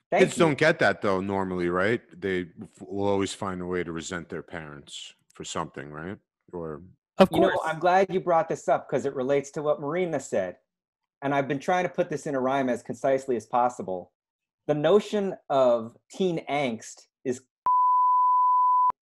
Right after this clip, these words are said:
Speaker 1: kids can sense that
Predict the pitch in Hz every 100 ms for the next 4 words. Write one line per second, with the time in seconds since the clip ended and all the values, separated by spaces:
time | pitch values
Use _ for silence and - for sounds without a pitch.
0 | _ _ _ _ _ _ _ 196 196 -
1 | - 165 - - 175 165 - - - 139
2 | 131 127